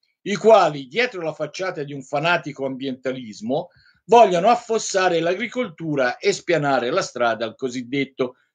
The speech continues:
cibo del futuro, ovvero farine di vermi, cavallette e carne artificiale sintetica stampata in tre D.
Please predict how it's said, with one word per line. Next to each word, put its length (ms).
cibo 360
del 200
futuro, 720
ovvero 600
farine 480
di 100
vermi, 540
cavallette 920
e 240
carne 380
artificiale 760
sintetica 880
stampata 760
in 160
tre 260
D. 300